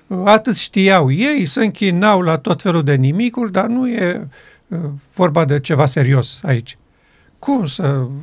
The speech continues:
ne închinăm la așa ceva? Noi ne închinăm lui Dumnezeu, lui Jehova, spuneau evreii. Cum să ne închinăm noi lui Baal? Asta e o prostie fenomenală. Ei nu au înțeles niciodată, nici generațiile acelea, ale lui Ilie, ale lui Ieremia și ale tuturor profeților,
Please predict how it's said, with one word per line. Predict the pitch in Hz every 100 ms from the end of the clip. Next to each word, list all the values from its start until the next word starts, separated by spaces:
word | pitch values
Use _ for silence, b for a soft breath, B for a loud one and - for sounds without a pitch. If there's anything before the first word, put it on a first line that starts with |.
| _ _ _ _ _
ne | 165
închinăm | 156 180 175
la | 165 143
așa | 143 160
ceva? | - 131 123 b b
Noi | 190 208
ne |
închinăm | 208 196 202
lui | 202
Dumnezeu, | 190 202 247 262 135
lui | 139 135
Jehova, | 165 240 180 131 b b b
spuneau | - - 139 131 117
evreii. | 113 104 120 123 b b -
Cum | 269
să | -
ne | 151
închinăm | 135 156 147
noi | 147 151
lui | 156
Baal? | 135 143 120
Asta | 233 226
e |
o | 226
prostie | - 262 - 175 160 139 b
fenomenală. | - 185 170 170 170 143 131 _ _ -
Ei | - 165
nu | 247
au |
înțeles | 247 226 214
niciodată, | 202 180 147 139 139
nici | 110 120 202
generațiile | 202 208 185 185 151
acelea, | 135 160 131 139 143 _ _ _ _ _
ale | 147 139
lui | 120 117 110
Ilie, | 127 180 123
ale | 113
lui | 113
Ieremia | 117 110 117 165 143 110
și | - 202
ale | 147 131
tuturor | 131 139 135 139
profeților, | 139 123 - - 208